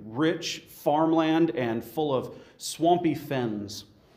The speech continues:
Today we might recognize, um, the priory at Norwich or the cathedral at Ely. But all of those are very recent developments, relatively speaking. <laughs>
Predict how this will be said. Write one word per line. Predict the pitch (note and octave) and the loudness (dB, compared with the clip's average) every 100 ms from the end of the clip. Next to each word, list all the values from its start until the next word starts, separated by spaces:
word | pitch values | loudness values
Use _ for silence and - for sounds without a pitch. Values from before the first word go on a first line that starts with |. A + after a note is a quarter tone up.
| - - - - - _ _ _ | -20 -20 -20 -20 -20 _ _ _
Today | F3+ F#3+ | 6 8
we | F#3 F3 | 10 8
might | E3 D#3+ | 8 4
recognize, | E3 E3 E3+ C#3 D3+ D3 C#3 - - | 2 2 0 0 0 0 -2 -4 0
um, | D3+ C#3 A#2+ A2+ - - - _ _ _ _ _ _ | 2 4 0 -4 -14 -20 -20 _ _ _ _ _ _
the | D#3 | -2
priory | D#3 E3+ E3 C#3+ A#2+ A#2 | 2 4 4 4 0 -4
at | B2 C#3 | -6 -2
Norwich | C3 C3 A2+ - - - | 0 0 0 -4 -8 -4
or | B2+ | -4
the | A#2+ | -4
cathedral | - - D#3 D#3 C#3+ A#2 | -8 -10 -6 -6 -4 -4
at | A2+ D#3 | -4 -6
Ely. | C3 A2+ G2+ F2+ - - _ _ _ _ _ - | -6 -6 -8 -12 -20 -20 _ _ _ _ _ 2
But | D3 | 6
all | F#3+ B3 | 6 6
of | |
those | G3 D#3+ C#3 | 6 4 4
are | E3 C3+ C3 B2+ | 0 0 0 -2
very | D3 E3+ G3 C3 | -2 0 0 -2
recent | G#2+ A#2+ F#3 - C#3+ A#2 A#2 - - | -4 -6 -6 -6 -4 -4 -4 -10 -10
developments, | C3 C#3 D3 C3 A#2 G#2 - - - - _ _ _ _ _ - | -6 0 2 0 -4 -6 -10 -14 -16 -20 _ _ _ _ _ -2
relatively | D3+ E3 C#3+ C3 A#2 A2+ | 4 6 4 2 -2 -4
speaking. | - A#2 - - C3 - C3+ | -4 -6 -4 -6 -8 -8 -12
<laughs> | - | -4